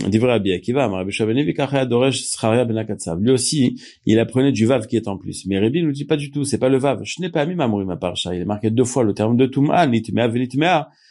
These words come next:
Echad Aboel, Echad Aboel. Donc la marloquette, elle est, on le verra plus dans la Gemara, est-ce qu'on la prend du fait qu'on a répété deux fois Nitmea, ou est-ce qu'il, parce qu'il y a <coughs> un vav en plus dans le Nitmea, qu'on déduit de là que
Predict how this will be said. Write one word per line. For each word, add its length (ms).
Echad 240
Aboel, 220
Echad 200
Aboel. 240
Donc 180
la 80
marloquette, 420
elle 120
est, 60
on 80
le 60
verra 200
plus 160
dans 80
la 80
Gemara, 340
est-ce 200
qu'on 100
la 120
prend 200
du 120
fait 180
qu'on 120
a 60
répété 380
deux 160
fois 240
Nitmea, 520
ou 80
est-ce 140
qu'il, 120
parce 220
qu'il 160
y 100
a 160
<coughs> 840
un 220
vav 240
en 100
plus 280
dans 100
le 100
Nitmea, 600
qu'on 240
déduit 340
de 100
là 140
que 260